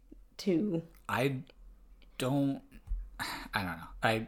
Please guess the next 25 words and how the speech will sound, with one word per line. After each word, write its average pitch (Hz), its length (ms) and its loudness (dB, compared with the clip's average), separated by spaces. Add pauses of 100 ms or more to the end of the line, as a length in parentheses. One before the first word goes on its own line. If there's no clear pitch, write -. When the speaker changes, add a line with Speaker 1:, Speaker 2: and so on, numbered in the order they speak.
(100)
Speaker 2:
I 117 60 2
think 120 240 2
it 120 80 4
di-, 123 300 0
I 135 100 4
disagree 113 480 2
that 101 120 -4
some 107 200 0
of 98 120 -4
them 92 180 -2
are 92 140 -4
holes, 95 440 -2
probably. 98 640 -2 (180)
Speaker 1:
Okay. 226 320 4 (480)
Speaker 2:
And - 120 4
Speaker 1:
Well, 226 60 8
Speaker 2:
I 110 180 0
think 110 220 -2
I 104 120 0
just, - 340 -2 (140)
I 85 160 -6
don't, 98 200 -4 (140)
yeah. 104 220 -2 (1200)
Speaker 1:
It's 302 180 6
cool. 415 340 -2